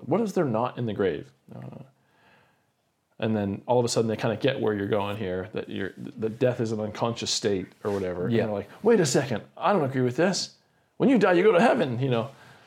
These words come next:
Speaker 1: That's a pretty straightforward, like, disagreement, you know?
Speaker 2: Mm.
Speaker 1: And I think that would probably be e-, easy to contend with, but there might be, like, varying degrees of disagreement, or when someone's disagreeing with you,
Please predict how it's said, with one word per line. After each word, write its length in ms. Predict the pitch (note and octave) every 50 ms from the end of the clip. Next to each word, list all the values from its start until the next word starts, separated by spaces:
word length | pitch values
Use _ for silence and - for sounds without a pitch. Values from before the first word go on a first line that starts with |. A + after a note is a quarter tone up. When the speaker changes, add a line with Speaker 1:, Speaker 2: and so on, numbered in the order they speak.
| _ _ _ _ -
Speaker 1:
That's 200 | - D#3+ - A3+
a 40 | G#3
pretty 180 | G#3+ G#3 G3 D#3+
straightforward, 560 | - - D3+ - - - C3+ B2+ A#2+ A#2 G#2+
like, 280 | G#2 G2+ F#2 F2+ -
disagreement, 580 | - A2+ A2 - A2 F#2+ F#2+ G#2 A2 C3+ D#3 - -
you 80 | C#3+
know? 140 | C3+ C3 B2+ A2
Speaker 2:
Mm. 80 | F#2 - - _ _ _ _ _ _ _ _ _ -
Speaker 1:
And 180 | - A#2+ A#2 A#2
I 80 | A2+
think 240 | B2 C3 D3+ C#3+ C3
that 140 | C#3+ B2 A2
would 120 | A#2 G#2
probably 260 | - - A#2+ A2 A2 G#2
be 280 | G#2 G#2 G#2 - - _ _ _ _ _ _ _ _ _ _ _ _ _ _ -
e-, 100 | B2+ C3 _ - - - _ -
easy 320 | D#3 C#3 C3 C3 B2+ B2+ A#2
to 120 | - A2+ G2+
contend 380 | - G#2+ G#2 - A2 G#2 G#2+ A#2
with, 180 | D#3 D#3+ - _ _ _ _ _ _ _ _ -
but 180 | B2+ B2+ B2 C#3
there 140 | C#3+ C#3
might 240 | C3 C#3 D3 - -
be, 180 | C3 B2 A#2 A2+
like, 300 | G#2+ G#2 G2+ G2 - - _ -
varying 720 | A#2+ A2+ G#2+ A2+ B2 B2 A#2+ A#2 A2+ A2+ A2 A2 G#2+ G#2+ G2
degrees 800 | G2 G2 - A#2+ A#2+ B2 B2 A#2+ A#2 A#2 A2+ A2+ A2+ A2 B2
of 320 | A2 G#2 G2 F#2+ G#2 C3 - _ -
disagreement, 600 | A#2 A2+ - - A#2 A2+ A#2 A#2 A2+ A2+ G#2+ -
or 280 | F#2 G2 G2+ F#2+ - - - - _ _ _ -
when 120 | - B2 B2+
someone's 360 | - D#3 D3 C#3 C3 C3 C3+
disagreeing 560 | - - B2+ - - A#2+ A2 A2+ A#2 B2 B2 B2
with 200 | B2 A#2+ - -
you, 320 | C3 C3 C3+ C#3 C#3+